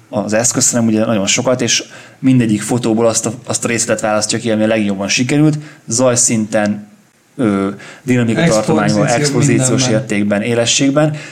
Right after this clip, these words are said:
Speaker 1: és utána ezt neked összerakja, összemörzsöli, és ebből látod a készképet.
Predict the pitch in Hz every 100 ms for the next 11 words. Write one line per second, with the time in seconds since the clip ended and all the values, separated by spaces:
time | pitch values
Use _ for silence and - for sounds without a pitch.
0 | - 131 139 131 147 131 127 127 - 104
1 | - - 117 120 131 117 - 143 151 151
2 | 151 156 151 - - 139 127 117 113 107
3 | 113 110 - 104 - 127 135 151